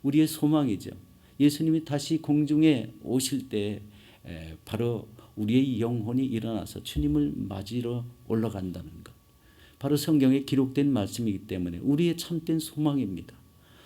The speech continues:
이 땅에 살지만 우리의 믿음이 더욱더 신실하게 변화되어서 우리 주님 오실 때 들림받을 수 있는 이런 신앙을, 어, 갖추기를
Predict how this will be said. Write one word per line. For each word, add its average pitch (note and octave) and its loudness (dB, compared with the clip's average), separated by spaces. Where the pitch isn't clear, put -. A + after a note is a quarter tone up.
이 C#3 2
땅에 D#3 8
살지만 A#2 -2
우리의 D3+ 4
믿음이 C#3 2
더욱더 D3 2
신실하게 B2 -4
변화되어서 G#2 -4
우리 C3+ 2
주님 E3+ 8
오실 E3+ 0
때 D3+ -2
들림받을 C3+ 0
수 - -4
있는 A2+ 2
이런 B2 4
신앙을, A2+ 0
어, F2 -8
갖추기를 G2+ -6